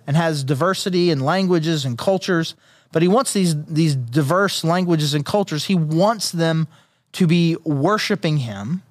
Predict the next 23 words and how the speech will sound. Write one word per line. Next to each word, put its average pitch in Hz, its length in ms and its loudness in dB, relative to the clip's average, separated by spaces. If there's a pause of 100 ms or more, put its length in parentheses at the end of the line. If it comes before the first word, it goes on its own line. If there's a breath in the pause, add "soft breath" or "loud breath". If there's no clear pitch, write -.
(500)
And 170 140 2
so 175 280 2 (180)
what 156 360 0
is 240 220 0
his 214 200 0
plan? 151 640 -2
What 208 160 2
is 277 160 -2
his 226 140 -2
strategy? 196 680 -2
What 185 200 0
is 294 140 -4
he 233 140 0
going 190 300 2
to 165 120 -4
do 143 640 2 (360 soft breath)
to 185 120 0
reconcile 160 1080 0
all 254 480 2
of 214 120 -2
these 220 240 -2 (120)
individual 185 680 2
people 165 680 -2